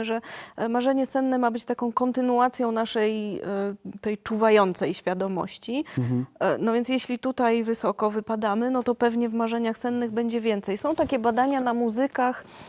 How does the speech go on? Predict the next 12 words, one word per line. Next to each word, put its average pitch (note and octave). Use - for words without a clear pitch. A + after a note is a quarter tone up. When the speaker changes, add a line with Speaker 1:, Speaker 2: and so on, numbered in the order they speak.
Speaker 1:
e, A3
i A#3
one C#4
pokazały, C4+
że B3+
na B3
przykład B3
muzykom B3+
się B3
śni B3
więcej B3
muzyki B3